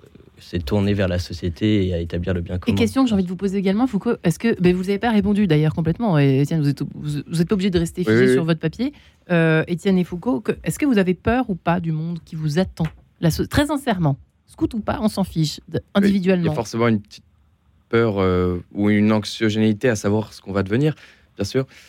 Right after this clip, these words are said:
Speaker 2: Ouais.
Speaker 3: Et, et justement, d'être entouré, de, d'être avec les autres, à parti-, à participer avec eux à des aventures, à vivre, euh, des temps forts, peut aider et, et rassurer, en fait, avoir un côté rassurant
Speaker 2: Ouais.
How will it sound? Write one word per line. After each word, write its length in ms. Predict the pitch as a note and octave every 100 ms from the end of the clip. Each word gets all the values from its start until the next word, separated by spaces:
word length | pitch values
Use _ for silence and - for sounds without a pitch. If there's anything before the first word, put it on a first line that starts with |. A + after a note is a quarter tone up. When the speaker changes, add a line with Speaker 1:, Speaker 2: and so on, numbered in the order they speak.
| _ F3
Speaker 2:
Ouais. 260 | D#3 C#3+ - _
Speaker 3:
Et, 580 | - G2 G2+ G2 G2+ G#2
et 40 | A2
justement, 460 | G2+ G2+ A#2+ C3
d'être 280 | B2 A2 -
entouré, 480 | A#2+ - A#2 B2 C#3+
de, 520 | A2+ A2 G#2+ G#2 G#2 G2+
d'être 260 | A#2+ -
avec 220 | A2+ A#2 A2+
les 160 | A2
autres, 260 | C3 D3+ - _ _ _ _ _ _ _
à 60 | G2
parti-, 340 | A2+ - - -
à 240 | G2+ G2+
participer 560 | G2 G2+ - - A2 A#2+
avec 280 | G#2 G2 A2
eux 240 | A2 A2
à 40 |
des 200 | F#2+ F#2
aventures, 480 | F#2+ F#2+ F#2 A#2+ A#2+
à 60 | F#2+
vivre, 320 | G#2+ G2+ G2+
euh, 140 | G2
des 140 | F2+ F#2
temps 140 | G#2
forts, 340 | F#2+ C3 D3 - - - _ _ _ -
peut 160 | B2+
aider 520 | A#2+ A2 C3+ D3+ C#3 -
et, 680 | G#2 G#2 G2+ G2 G2 G2 A2
et 40 |
rassurer, 400 | G#2+ A2 A2+ A#2
en 60 | G2
fait, 240 | F2+ -
avoir 220 | G2 A2
un 60 | G#2+
côté 240 | G#2 A2
rassurant 420 | G2 - G#2+ B2+ - _ _ -
Speaker 2:
Ouais. 260 | C3 F#3+